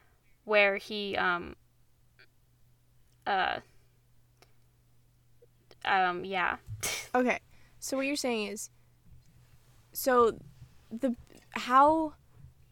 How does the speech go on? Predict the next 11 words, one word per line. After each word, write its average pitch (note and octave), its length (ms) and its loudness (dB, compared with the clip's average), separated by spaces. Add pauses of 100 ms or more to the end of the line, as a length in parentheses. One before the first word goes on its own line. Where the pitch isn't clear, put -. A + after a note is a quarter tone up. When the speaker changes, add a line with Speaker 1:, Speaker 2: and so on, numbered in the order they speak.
(180)
Speaker 2:
so B3+ 580 2 (1500)
P-, E4 260 4 (220)
P E4 180 4
T E4+ 180 4
one, A3+ 380 0 (1300)
he C#4 240 2
Speaker 1:
Mm-hmm. C#4+ 40 4
Speaker 2:
sees B3 720 0
his A#3 200 0
girlfriend's G#3 600 0
dead, G3+ 400 0